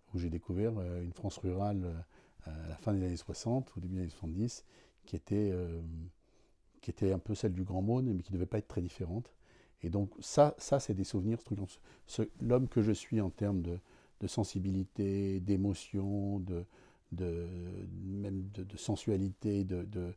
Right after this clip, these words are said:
de, de, de, de, d'intelligence, euh, s'est structuré par rapport à ce, ces premières années, euh, au bord de la Méditerranée et s-, les années qui ont suivi dans la campagne humide, euh, f-, euh, fraîche et,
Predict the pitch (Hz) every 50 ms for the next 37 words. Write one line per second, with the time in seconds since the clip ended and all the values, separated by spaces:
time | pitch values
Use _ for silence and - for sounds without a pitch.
0 | - - - - _ _ - 110 90 87 85 82 85 87 101 - 120 92 92 98
1 | 90 87 87 87 87 87 87 87 87 85 82 85 87 92 87 87 90 - 92 92
2 | 98 101 104 - - 98 95 92 98 104 101 - - 104 95 95 98 95 95 107
3 | 107 101 104 110 110 - - - - 92 87 - - - - - - _ - -
4 | 87 - - - - 117 101 - - - 104 - - - 113 110 117 131 131 -
5 | - - - - - - 110 98 95 92 92 - 117 104 98 98 95 - - -
6 | 101 90 85 87 - - - - - - - - - 104 - - 110 101 98 98
7 | 95 92 95 92 95 101 101 98 95 90 85 82 85 95 - - - _ _ _
8 | - - 95 95 104 98 98 90 90 90 90 87 87 104 101 85 90 90 98 110
9 | 123 123 110 - - 101 95 87 - - - - 95 92 98 98 104 98 - 104
10 | 90 - - 85 87 98 104 120 127 - - - - - _ _ - 95 92 92
11 | - - 95 - - 110 104 101 98 95 - - 104 95 92 98 104 120 123 113
12 | - - _ - _ _ _ _ - - 98 98 95 95 95 95 92 95 98 113
13 | 104 107 107 104 104 101 - - - - - - 101 92 87 90 90 95 101 101
14 | - - - - 117 127 - - - - - - - - - _ - 101 98 95
15 | 98 101 -